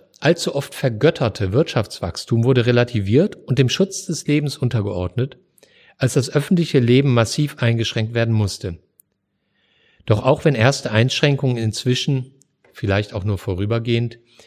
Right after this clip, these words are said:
behutsam gelockert werden konnten, hat sich das religiöse Leben in Deutschland in Zeiten von Corona fundamental verändert. Gottesdienste werden gestreamt, Gemeindegruppen treffen sich per Videokonferenz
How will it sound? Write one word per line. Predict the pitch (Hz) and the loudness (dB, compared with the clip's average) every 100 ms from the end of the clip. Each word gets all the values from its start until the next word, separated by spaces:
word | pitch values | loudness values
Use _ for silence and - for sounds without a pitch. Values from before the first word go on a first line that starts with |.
| _ | _
behutsam | 117 123 185 175 139 | 2 2 4 2 4
gelockert | 123 170 175 143 | 4 4 2 0
werden | 107 98 95 | 2 0 -2
konnten, | - 95 92 131 156 _ _ _ _ - | -2 -2 -2 -4 -6 _ _ _ _ -14
hat | - 156 | -2 -2
sich | - 180 - | 0 -4 0
das | 175 - | 0 2
religiöse | 147 139 117 127 | 0 2 0 0
Leben | 135 123 120 | 2 4 4
in | 107 | 2
Deutschland | 98 104 - - 139 | 2 2 0 -4 -2
in | 120 | -2
Zeiten | - 104 110 123 | 0 0 0 0
von | - 107 | 0 0
Corona | 104 95 98 113 | 0 2 4 2
fundamental | - 139 143 120 104 92 92 | 2 2 4 2 0 -2 -2
verändert. | 123 101 92 87 - _ _ _ _ _ _ _ _ _ - - _ - | -2 -2 -2 -4 -12 _ _ _ _ _ _ _ _ _ -20 -20 _ 0
Gottesdienste | 131 143 139 - 123 - 113 | 0 2 -4 0 -2 -2 0
werden | 104 101 | 0 0
gestreamt, | 92 - - 135 139 - _ _ _ _ - _ - | -4 -6 -2 0 0 -4 _ _ _ _ -20 _ 2
Gemeindegruppen | 117 123 147 151 139 123 | 4 6 4 2 0 -2
treffen | - 120 120 | -2 -4 -2
sich | 113 107 | -6 -8
per | - 95 | -6 -4
Videokonferenz | 117 151 139 139 123 123 120 123 - - | -2 -2 -2 -4 -2 -2 0 0 -4 -12